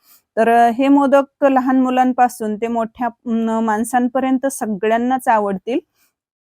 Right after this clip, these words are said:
तर, अ, अगदी कमी साहित्य लागतं, झटपट, अ, बनवायला रेसिपी म्हणजे सोपी आहे आणि लहान मुलांसाठी तर परफेक्ट अशी ही रेसिपी आहे. व्हिडिओ शेअर करा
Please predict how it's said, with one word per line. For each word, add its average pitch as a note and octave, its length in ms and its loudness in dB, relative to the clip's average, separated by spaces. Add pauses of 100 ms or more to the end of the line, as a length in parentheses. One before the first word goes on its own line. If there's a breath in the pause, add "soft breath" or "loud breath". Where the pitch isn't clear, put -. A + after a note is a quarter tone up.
(680)
तर, A3 120 4
अ, A#3 280 8
अगदी C4+ 260 2
कमी D4 280 4
साहित्य D#4 380 0
लागतं, C4 400 2
झटपट, B3+ 680 -2
अ, C4 260 4
बनवायला A#3 560 0
रेसिपी A3 400 -4
म्हणजे A3 320 -4
सोपी A3+ 460 -4
आहे G#3+ 400 -4 (420)
आणि A3 440 0
लहान C4 260 2
मुलांसाठी C4 720 0 (180)
तर B3 120 0 (160)
परफेक्ट B3 640 0
अशी G#3+ 260 -4
ही A#3 180 -2
रेसिपी G#3 460 -4
आहे. G#3 280 -2 (1300)
व्हिडिओ C4+ 400 4
शेअर B3 360 2
करा A#3 320 2